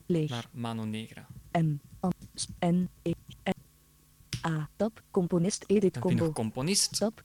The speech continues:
Speaker 1: schijfnummer, edit combo.
Speaker 2: Schijfnummer, dat is waarschijnlijk als het een dubbele C D is, dat het C D één of C D twee is.
Speaker 1: Tab,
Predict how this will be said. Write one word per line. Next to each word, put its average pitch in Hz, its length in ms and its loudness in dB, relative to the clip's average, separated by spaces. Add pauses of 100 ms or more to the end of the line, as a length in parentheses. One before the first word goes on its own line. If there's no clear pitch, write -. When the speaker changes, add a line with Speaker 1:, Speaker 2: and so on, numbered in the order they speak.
Speaker 1:
schijfnummer, 190 600 2
edit 202 120 4
combo. 156 180 4
Speaker 2:
Schijfnummer, 151 500 2
dat 127 160 -10
is - 120 -6
waarschijnlijk 117 440 -6
als 117 100 -4
het 110 100 -10
een 113 100 -4
dubbele 123 260 -2
C 123 40 -2
D 127 160 -4
is, 123 180 -2
dat 123 140 -4
het 117 120 -6
C - 20 -4
D 113 160 -4
één 120 300 -6
of 110 120 -6
C 117 100 -6
D 110 180 -8
twee 151 260 -6
is. 139 160 -8
Speaker 1:
Tab, 220 260 -2